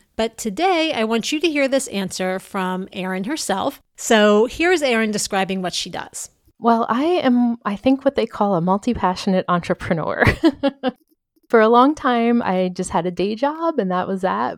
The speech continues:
Speaker 2: But, uh, a couple years ago, I started podcasting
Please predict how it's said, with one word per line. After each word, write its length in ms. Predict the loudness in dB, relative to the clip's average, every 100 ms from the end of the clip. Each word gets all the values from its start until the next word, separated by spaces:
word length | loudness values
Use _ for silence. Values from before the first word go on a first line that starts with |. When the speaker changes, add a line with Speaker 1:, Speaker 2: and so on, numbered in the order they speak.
| -6
Speaker 2:
But, 220 | -4 -2
uh, 180 | -2 -4
a 60 | -6
couple 260 | -8 -6
years 220 | -4 -2 -2
ago, 240 | -2 2
I 140 | 0
started 420 | 0 -4 -2 -4 -2
podcasting 840 | -4 -4 -4 -6 -4 -4 -2